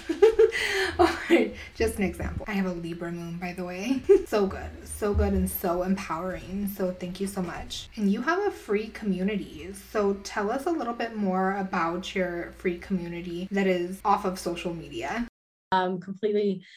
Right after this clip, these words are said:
Speaker 2: free, and it's more of, like, awakening things so that I can freely speak and share some of the more, um, oh, I can speak freely, <laughs> some of the more,
Speaker 1: <laughs>
Speaker 2: um, things that,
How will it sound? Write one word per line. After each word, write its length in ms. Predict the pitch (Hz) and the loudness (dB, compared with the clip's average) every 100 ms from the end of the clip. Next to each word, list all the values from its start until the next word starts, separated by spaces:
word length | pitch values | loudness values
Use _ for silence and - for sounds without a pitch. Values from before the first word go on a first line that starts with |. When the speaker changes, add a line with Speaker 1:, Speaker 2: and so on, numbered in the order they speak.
| - - - | -20 -20 -2
Speaker 2:
free, 480 | - 254 247 247 247 | 6 10 10 10 8
and 320 | 240 214 208 | 6 4 6
it's 200 | 208 214 | 4 4
more 200 | 220 214 | 6 6
of, 80 | 202 | 6
like, 200 | 202 - | 4 2
awakening 680 | 196 202 190 208 202 202 | 0 0 0 -2 0 0
things 600 | 175 208 196 196 190 190 | 2 2 2 2 2 0
so 140 | - 185 | 2 4
that 120 | 180 | 6
I 140 | 180 | 6
can 480 | 175 185 185 180 170 - | 4 -2 -4 -4 -6 0
freely 420 | 226 208 202 202 | 4 6 6 4
speak 640 | - - 214 202 196 175 | 0 -2 0 2 2 2
and 360 | 190 180 175 156 | 2 2 2 2
share 640 | - 190 180 180 175 175 | 2 4 6 8 8 8
some 280 | 170 - 180 | 6 0 0
of 180 | 175 170 | 0 0
the 240 | 180 175 | 2 2
more, 800 | 175 180 175 170 170 170 165 165 - - _ _ _ - | 2 2 4 4 4 2 0 -6 -12 -20 _ _ _ -4
um, 1000 | 160 165 165 160 160 160 156 165 175 - _ - | 2 4 4 2 0 -2 -4 -6 -10 -14 _ -2
oh, 60 | |
I 100 | 185 | 0
can 180 | 175 170 | 2 0
speak 240 | - 190 | 0 -6
freely, 300 | - 208 202 | -6 2 4
<laughs> 500 | 165 - - - - | 6 4 4 0 -2
some 240 | - - 269 | -2 6 10
of 180 | 254 254 | 10 8
the 220 | 233 254 | 8 10
more, 480 | 233 226 220 220 415 453 427 | 10 10 10 8 8 6 4
Speaker 1:
<laughs> 240 | - 247 | 4 4
Speaker 2:
um, 460 | 269 254 240 226 220 | 10 10 10 8 4
things 320 | 247 240 247 | 4 6 6
that, 280 | 233 226 208 | 6 6 4